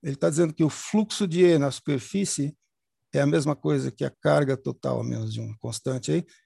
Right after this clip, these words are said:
que a carga total dentro. Ok? Essa é uma lei física fundamental do eletromagnetismo, que é exata, sem nenhuma aproximação em nenhuma circunstância. Isso é sempre verdade.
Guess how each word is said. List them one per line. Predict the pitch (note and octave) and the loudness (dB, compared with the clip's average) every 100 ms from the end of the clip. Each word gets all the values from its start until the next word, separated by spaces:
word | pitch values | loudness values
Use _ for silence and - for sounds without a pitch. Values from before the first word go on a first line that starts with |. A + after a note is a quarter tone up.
| _ - | _ -4
que | |
a | C#3 | -2
carga | - D3+ C#3+ | 2 4 4
total | - D3 - A#2+ A2+ | 0 -2 -2 -4 -6
dentro. | G#2+ - _ _ _ _ _ _ _ _ _ - | -10 -14 _ _ _ _ _ _ _ _ _ -16
Ok? | C#3 E3+ B3+ - _ _ _ - - _ _ _ _ _ _ _ _ _ _ _ _ | -6 -4 -4 -10 _ _ _ -20 -20 _ _ _ _ _ _ _ _ _ _ _ _
Essa | F3 A3 B3+ C4+ - | 2 4 4 2 2
é | G3 | 2
uma | G3 | 4
lei | F3+ F#3+ A3+ G#3 - _ | 8 8 6 2 -6 _
física | - G#3+ G#3+ G3 F3+ | -2 0 0 -2 -4
fundamental | G3 F#3+ F3 E3 F#3+ | 0 2 2 0 0
do | F3 | 0
eletromagnetismo, | F3 D#3 D3+ - G3+ F#3+ E3+ | -2 -2 -4 -4 -4 -2 0
que | F3 | 4
é | |
exata, | E3+ B2+ D#3+ F#3 - F#3 | 4 4 4 4 2 -4
sem | - F3+ | -2 0
nenhuma | E3+ F#3+ G3+ | 2 2 2
aproximação | F3+ E3 - D#3 - E3+ F3+ | 0 -2 -2 -4 -2 2 4
em | |
nenhuma | E3+ D#3+ E3+ D#3 | 6 6 4 2
circunstância. | C#3+ C3 A#2+ - F#2+ - C#3+ | -2 -4 -6 -8 -10 -10 -8
Isso | - | -6
é | |
sempre | - - D3+ C#3 | -2 2 2 2
verdade. | B2+ A#2+ A2 - _ | -2 -2 -4 -18 _